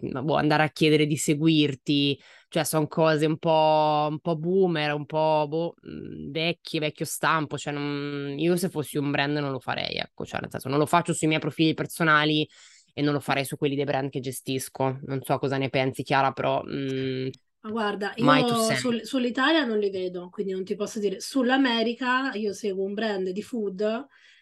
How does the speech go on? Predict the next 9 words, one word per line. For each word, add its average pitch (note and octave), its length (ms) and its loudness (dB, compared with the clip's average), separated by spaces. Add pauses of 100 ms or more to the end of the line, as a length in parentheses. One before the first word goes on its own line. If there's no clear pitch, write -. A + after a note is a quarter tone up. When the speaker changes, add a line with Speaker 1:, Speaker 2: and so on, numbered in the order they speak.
(140)
Speaker 2:
abbiamo G#3 320 0
assunto G#3+ 540 0
una F#3+ 140 -6
persona, F#3+ 920 -4
insomma, F3+ 640 -10 (240)
una G#3+ 340 -14
persona G#3 360 -4
nella G3+ 260 -4
strategia A3+ 840 -4